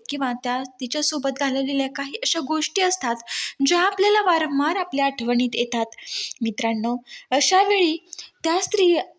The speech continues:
तुम्हाला देखील असा प्रश्न पडत असेल की त्या स्त्रीला देखील आपली आठवण येत असेल का? मित्रांनो, तर बघा, जेव्हा स्त्रीला एखाद्या पुरुषाची सर्वात जास्त आठवण येते, त्यावेळी त्या पुरुषांनी तिच्यासोबत अशा काही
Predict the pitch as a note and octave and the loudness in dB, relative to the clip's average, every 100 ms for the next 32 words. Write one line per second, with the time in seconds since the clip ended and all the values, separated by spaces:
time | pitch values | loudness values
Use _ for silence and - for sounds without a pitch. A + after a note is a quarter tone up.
0 | _ E4 D4+ D#4 F4 F#4 F#4+ F4+ E4+ F4+ | _ -4 -2 0 0 0 2 2 2 0
1 | E4 E4 D#4+ D#4+ D#4 C4 A#3+ B3+ - D4+ | 0 0 0 0 0 -2 -2 -2 -4 -2
2 | C#4 A3 G#3 C#4 C#4+ D#4 G4 - F#4 F#4 | 0 -2 -2 -6 -2 0 0 2 4 4
3 | F#4 F#4 D4 C#4 C#4 C4+ C4 A#3 G#3+ A3+ | 4 2 0 -4 -4 0 0 0 -4 -6
4 | A#3 - A#3+ A#3 A3 A3 G#3+ - - _ | -6 -4 -2 -2 -2 -4 -6 -8 -10 _
5 | _ _ D4+ D#4+ G#4 G#4 F#4 F#4 - - | _ _ -6 -2 0 0 0 0 -4 -8
6 | - - A4 G#4+ C4+ A3 - - - - | -4 0 2 4 2 -2 -6 -16 -20 -6
7 | A#3+ C#4 E4 F#4 E4+ C#4 C#4+ - C#4+ B3+ | -2 0 2 2 4 4 0 -2 0 0
8 | A#3+ A#3+ - - - C4+ C#4+ D#4+ F#4 F#4 | 0 -4 -12 -20 -6 -4 0 0 2 2
9 | F4+ F#4+ F#4 F#4 F#4 E4 B3+ C4 C4+ C#4 | 2 2 2 2 2 2 0 0 0 0
10 | D4+ - G#4 F#4+ D4 D4 C#4+ D4 E4 - | 0 0 0 0 0 0 -2 -4 -6 -4
11 | A#3 A#3+ - C#4+ E4+ F4 D#4 D4+ D#4 D#4 | -4 -4 -2 0 2 2 0 0 -4 -2
12 | D4+ D#4 F4 D#4+ C#4 C#4 C#4 D4+ D#4+ B3+ | -2 -2 -2 -2 -2 -2 -2 -2 -2 -4
13 | B3+ - C4 D#4+ E4 F#4 | -6 -6 -4 -4 -2 -4